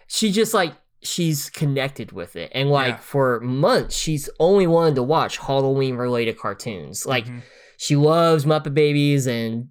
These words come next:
Speaker 1: Doc McStuffins and Mickey Mouse Clubhouse, but she wants to watch the Halloween episodes
Speaker 2: Yep.
Speaker 1: exclusively right now.
Speaker 2: Yep.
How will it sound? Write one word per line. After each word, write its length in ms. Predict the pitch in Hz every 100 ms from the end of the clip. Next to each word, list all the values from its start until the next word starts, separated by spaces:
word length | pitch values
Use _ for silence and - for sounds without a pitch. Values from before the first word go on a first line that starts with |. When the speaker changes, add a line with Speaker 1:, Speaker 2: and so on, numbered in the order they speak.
| 143
Speaker 1:
Doc 220 | 147 160
McStuffins 640 | 147 - 165 143 151 151
and 120 | 127 123
Mickey 220 | 139 143
Mouse 340 | 139 143 139
Clubhouse, 560 | - 147 147 147 143 143
but 140 | 139
she 180 | - 160
wants 400 | 139 156 160 -
to 100 | 156
watch 320 | 143 131 - -
the 80 | 120
Halloween 460 | 135 131 127 123
episodes 560 | 117 123 - 117 113 -
Speaker 2:
Yep. 100 | 117
Speaker 1:
exclusively 1000 | 123 - - 123 123 143 139 120 104 95
right 260 | 92 82 65
now. 300 | 85 80 117
Speaker 2:
Yep. 240 | 127 117